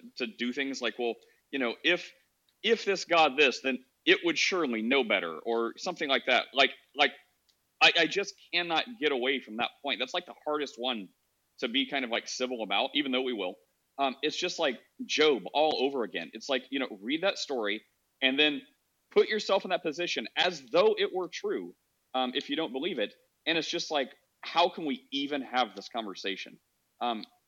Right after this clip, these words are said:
and, and then, you know, also, I think we anth-, anthropomorphize God to too much of a human level. Like, God's only job is having a kid and, like, you know,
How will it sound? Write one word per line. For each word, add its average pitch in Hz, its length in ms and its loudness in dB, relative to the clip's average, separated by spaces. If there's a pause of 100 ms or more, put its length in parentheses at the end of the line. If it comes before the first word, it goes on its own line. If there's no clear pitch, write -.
(260)
and, 156 160 2
and 165 140 0
then, 165 140 0
you 175 80 0
know, 160 80 0
also, 175 340 2
I 135 60 2
think 147 220 -8
we 131 240 -4
anth-, 156 400 -6
anthropomorphize 131 640 -4
God 123 340 2 (440)
to 131 400 0 (520)
too 170 180 -4
much 135 380 0
of 127 120 0
a 117 100 0
human 127 380 -4
level. 117 360 -2 (320)
Like, 135 260 4 (580)
God's 147 360 4
only 147 260 0
job 120 420 4
is 110 140 -4
having 131 260 2
a 110 60 -4
kid 123 280 0
and, 117 120 -6
like, 104 220 0
you 117 80 -4
know, 107 180 0